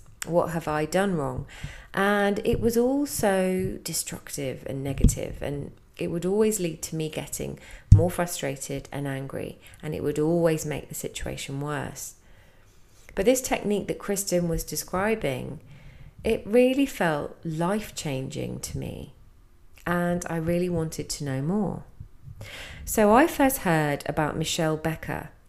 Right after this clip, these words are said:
last year when I did Doctor Kristin Neff's live online training course in mindful self-compassion.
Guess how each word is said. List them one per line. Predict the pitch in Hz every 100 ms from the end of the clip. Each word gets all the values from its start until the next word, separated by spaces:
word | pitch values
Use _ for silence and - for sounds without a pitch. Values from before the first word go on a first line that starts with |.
| -
last | 160 147 - -
year | 156 95 -
when | 151
I | 165 208
did | 208 165 160
Doctor | 160 -
Kristin | 156 170 156 - 156
Neff's | 147 143 - - - - - 147
live | 160 156 156 156 -
online | 156 156 147 147
training | - 170 165 147
course | - - -
in | - 147
mindful | 151 143 143 139 143
self-compassion. | 139 143 135 - 135 - 139 - - 156